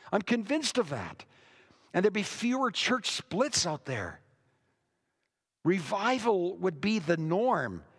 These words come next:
It wouldn't just be something that happens once or twice a year or once in a generation.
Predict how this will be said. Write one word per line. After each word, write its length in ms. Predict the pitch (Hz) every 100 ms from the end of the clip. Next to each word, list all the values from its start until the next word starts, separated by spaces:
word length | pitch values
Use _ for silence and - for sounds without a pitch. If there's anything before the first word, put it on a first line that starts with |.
| _ -
It 80 | 165
wouldn't 220 | 233 226
just 160 | 214
be 60 | 196
something 320 | - 208 208
that 80 | 185
happens 320 | 185 214 170
once 200 | 180 196
or 60 | 196
twice 340 | - 196 185
a 40 | 185
year 260 | 175 202
or 120 | 165
once 420 | 147 170 196 - - - - - -
in 120 | 165 160
a 60 |
generation. 720 | 127 185 175 170 214 - 85